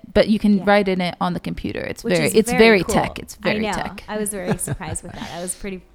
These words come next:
Speaker 2: pretty rad. And so you can share what you want to share with your whole community, because it looks, I mean, it seems like you have a really great group of support here and everyone is supporting each other. It's not just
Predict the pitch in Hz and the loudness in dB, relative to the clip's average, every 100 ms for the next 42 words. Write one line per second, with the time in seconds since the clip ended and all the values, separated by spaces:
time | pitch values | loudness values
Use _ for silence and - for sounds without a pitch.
0 | - 214 180 151 85 - - - - - | -16 -14 -12 -14 -16 -16 -16 -16 -18 -20
1 | - 240 226 220 - - 233 208 175 247 | -10 -4 -2 -4 -6 -4 -2 -4 -6 -10
2 | 254 226 240 - 285 285 - 247 214 208 | -6 -4 -6 -6 -6 -6 -4 -4 -4 -6
3 | - 208 208 262 311 - 262 208 180 175 | -8 -10 -8 -8 -8 -12 -14 -12 -12 -10
4 | 185 208 202 214 190 185 208 214 247 214 | -10 -10 -10 -10 -10 -12 -12 -8 -6 -6
5 | 190 190 202 190 - 269 - - _ _ | -8 -12 -12 -14 -12 -14 -12 -16 _ _
6 | - 220 - - 285 262 220 233 202 220 | -10 -10 -8 -10 -8 -8 -10 -12 -12 -10
7 | 202 196 196 196 190 196 196 180 - 190 | -10 -12 -12 -10 -10 -12 -12 -12 -14 -14
8 | 180 180 - 180 - 175 - 190 185 208 | -14 -14 -16 -12 -12 -12 -14 -14 -14 -14
9 | 180 180 208 226 214 190 185 190 - 180 | -12 -10 -8 -6 -6 -8 -10 -14 -14 -12
10 | 175 190 - 269 202 175 - - _ - | -12 -12 -10 -8 -8 -10 -16 -20 _ -16
11 | - 220 196 208 202 180 - - | -10 -8 -8 -10 -12 -12 -14 -18